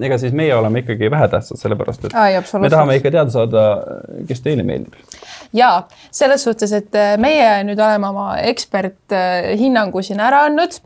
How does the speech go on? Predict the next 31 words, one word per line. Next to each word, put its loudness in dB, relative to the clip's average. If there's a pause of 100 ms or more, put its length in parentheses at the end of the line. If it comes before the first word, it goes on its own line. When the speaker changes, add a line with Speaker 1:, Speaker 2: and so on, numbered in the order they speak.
(140)
Speaker 2:
aga 2 (460)
me 2
ikkagi -2
tahame 2
ka, -2
et -6
teie, 0 (320)
head 0
vaatajad, 0
avaldaksite -2
arvamust, 0
et, -4
äh, 2
kes -4
on -4
ikkagi -6
teie 4
arust, 4
äh, 0
kõige 0
parem, 4
äh, -2 (460)
artist, -2
kõige 0
parem 2
lugu 2
siis -4
tänavu -4
Eesti -4
Laulu -2
finaalis, 0